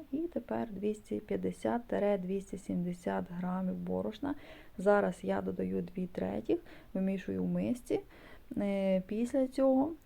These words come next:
залишки борошна викидаю на робочу поверхню і починаю замішувати на столі. Слава Богу, не стало світла. Е, далі вісімдесят грамів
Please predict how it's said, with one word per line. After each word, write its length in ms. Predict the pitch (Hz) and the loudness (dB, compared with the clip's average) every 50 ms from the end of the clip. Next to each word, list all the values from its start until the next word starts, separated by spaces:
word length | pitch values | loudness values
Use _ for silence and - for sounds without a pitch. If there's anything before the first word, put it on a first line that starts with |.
| - - | -12 -8
залишки 500 | 220 202 208 208 208 202 196 196 - - | -2 2 2 4 4 4 2 0 -2 -4
борошна 380 | 190 185 190 190 190 185 - 196 | -2 -2 -2 -2 -2 -4 -6 -6
викидаю 360 | 196 196 - 190 190 196 190 | -6 -4 -4 -2 0 0 0
на 100 | 185 185 | 0 0
робочу 340 | 185 180 180 185 180 180 - | 0 0 0 0 -2 -2 -6
поверхню 640 | - - 185 196 196 208 233 285 - - 330 320 - - | -8 -6 -4 -2 0 0 0 -2 -2 -2 -4 -4 -2 -2
і 120 | 220 214 | -4 -4
починаю 480 | 214 214 196 - - 190 208 226 226 220 | -2 -4 -4 -4 -4 -4 -2 -2 -2 -2
замішувати 680 | - 190 180 180 190 214 - - 214 214 214 - 202 | -2 0 0 0 -2 -4 -4 -6 -6 -6 -4 -4 -4
на 240 | 185 190 196 202 202 | -2 -2 -4 -4 -8
столі. 460 | - - - 196 190 202 202 185 196 - - - - - - - - | -10 -8 -6 -4 -4 -4 -4 -6 -6 -8 -10 -10 -8 -8 -8 -10 -6
Слава 240 | - - 208 226 226 | 0 2 4 4 4
Богу, 200 | 208 208 208 202 | 4 4 4 2
не 80 | 190 | 2
стало 320 | 185 - - 196 196 185 185 | 0 0 0 2 2 0 -2
світла. 400 | - - - - - - 240 240 - - - - - - - - - - - - | -4 -6 -8 -8 -6 -8 -10 -10 -12 -16 -18 -18 -18 -16 -16 -16 -18 -12 -4 0
Е, 120 | - 196 190 | 2 4 6
далі 360 | 185 208 214 208 202 190 190 - - - - - | 8 8 8 8 6 4 2 -2 -8 -14 -10 -6
вісімдесят 920 | - 185 190 190 - 208 196 190 190 196 190 - - - 226 240 247 240 202 | -4 -4 -2 -2 0 0 0 0 0 -2 -2 -2 -2 2 4 4 4 4 2
грамів 540 | 196 196 202 202 208 208 196 185 185 180 | 2 2 2 2 2 2 2 2 0 0